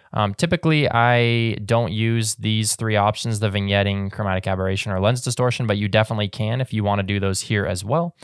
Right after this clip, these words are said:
Um, and then you can, you know, just toggle this to see exactly how it is sharpening the photo.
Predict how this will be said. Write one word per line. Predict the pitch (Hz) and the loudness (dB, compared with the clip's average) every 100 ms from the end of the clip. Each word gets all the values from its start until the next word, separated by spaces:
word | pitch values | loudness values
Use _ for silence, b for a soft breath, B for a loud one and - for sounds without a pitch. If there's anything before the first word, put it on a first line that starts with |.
| B B B B - | B B B B -4
Um, | 113 117 117 113 98 - - | 0 2 2 0 -4 -8 -4
and | 135 | 0
then | 151 160 | 2 2
you | 156 | 2
can, | 147 143 127 120 - | 2 0 0 -4 -6
you | 120 | -4
know, | 117 104 | 0 0
just | 104 - | 0 -2
toggle | 131 131 127 | 0 2 2
this | 113 113 - | 2 0 0
to | 120 | -2
see | - - 104 101 101 | -2 -2 -2 -2 -4
exactly | - 101 110 127 - 117 | -6 -2 0 0 0 0
how | 107 101 101 | 0 -2 -2
it | 95 | -2
is | 101 | -2
sharpening | - 104 95 95 92 | -2 -2 -2 -4 -6
the | |
photo. | 90 - 104 90 | -4 0 0 -2